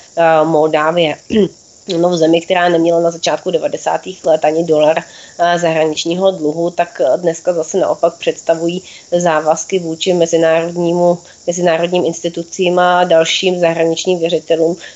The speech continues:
včetně ruského Gazpromu, asi sto dvacet procent H D P. Eh, takže ona opravdu,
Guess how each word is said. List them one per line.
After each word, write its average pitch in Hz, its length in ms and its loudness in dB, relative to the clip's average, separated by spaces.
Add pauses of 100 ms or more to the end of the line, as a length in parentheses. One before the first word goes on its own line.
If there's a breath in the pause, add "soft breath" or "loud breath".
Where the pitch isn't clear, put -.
včetně 175 520 0
ruského 180 520 0
Gazpromu, 175 640 -2
asi 175 220 -8
sto 165 200 -6
dvacet 165 400 -4
procent 156 360 -2
H 170 260 0
D 151 260 4
P. 131 220 0 (380 loud breath)
Eh, 160 400 4
takže 170 340 2 (920)
ona 190 240 2
opravdu, 190 520 2